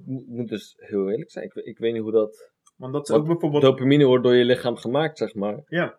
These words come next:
Speaker 1: En ergens
Speaker 2: Maar dat is ook bijvoorbeeld als je gaat gamen of zo, zeg maar. Je bent gameverslaafd of zo.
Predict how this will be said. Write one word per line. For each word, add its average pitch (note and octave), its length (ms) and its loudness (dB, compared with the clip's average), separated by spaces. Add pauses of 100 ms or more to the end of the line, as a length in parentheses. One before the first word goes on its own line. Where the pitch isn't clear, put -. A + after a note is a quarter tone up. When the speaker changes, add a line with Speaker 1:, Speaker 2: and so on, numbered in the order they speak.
(200)
Speaker 1:
En G#2+ 340 -4
ergens A2+ 760 -2 (280)
Speaker 2:
Maar C3 80 -16
dat D3 120 -4
is D3+ 80 -6
ook E3 100 -2
bijvoorbeeld D3+ 400 -6
als C#3+ 160 -6
je - 60 -14
gaat C#3 160 -8 (100)
gamen D#3+ 260 -2
of A2+ 100 -10
zo, A2+ 220 -8
zeg A2+ 160 -12
maar. A#2+ 140 -12
Je A2+ 80 -6
bent B2+ 220 -10
gameverslaafd C#3+ 680 -10
of F2 80 -20
zo. G2 220 -14